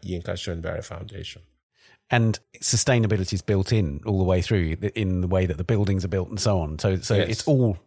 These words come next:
Speaker 2: developed with that kind of ecological profile, if you like.
Speaker 1: Absolutely, yes. You know, the farmhouse on the farm was designed by a Nigerian architect called, uh, Papa Omotayo. And so he excavated the soil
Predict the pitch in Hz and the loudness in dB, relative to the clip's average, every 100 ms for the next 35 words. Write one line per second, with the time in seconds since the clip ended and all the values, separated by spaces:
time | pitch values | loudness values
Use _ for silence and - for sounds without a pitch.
0 | _ - 101 113 95 - 101 95 101 - | _ 0 2 4 2 -2 -4 -2 -2 0
1 | 98 92 - 98 90 90 - 85 - 98 | 0 0 -2 -2 -2 -2 -4 -6 0 2
2 | 92 - 67 71 73 67 65 - - 101 | 2 -2 -6 -8 -10 -12 -12 -12 -8 -8
3 | - 95 92 87 - 85 87 82 - - | -6 -6 -6 -8 -10 -8 -6 -6 -8 -10
4 | 104 90 82 92 107 - 113 107 101 92 | -6 -2 -2 -4 -6 -2 -2 -2 -2 -2
5 | 95 101 - 87 92 92 87 87 - 101 | -2 -4 -8 -6 -4 -4 -6 -6 -6 -4
6 | 87 85 95 117 101 95 92 - 95 101 | -6 -8 -10 -10 -6 -6 -6 -8 -6 -2
7 | 101 98 92 - 92 90 87 - 92 95 | -2 -2 -6 -8 -6 -4 -6 -4 -2 0
8 | 92 90 98 92 95 - 95 - - 73 | -2 -2 -2 -2 -4 -6 -8 -10 -10 -10
9 | - - - 87 87 90 87 _ 101 98 | -10 -8 -4 -2 -2 -6 -8 _ -6 -6
10 | - 90 87 - 98 92 87 - 90 87 | -4 -4 -6 -6 -6 -4 -6 -8 -8 -10
11 | - _ _ _ - - 95 95 92 - | -12 _ _ _ -12 -4 0 0 -2 -4
12 | - 101 95 92 95 - _ - 123 117 | 0 2 4 2 0 -6 _ -6 -4 -2
13 | - 98 - 101 95 95 92 85 82 - | -2 -4 -4 -4 -4 -2 -4 -6 -8 -4
14 | 92 - 82 104 120 | -2 -2 -6 -10 -10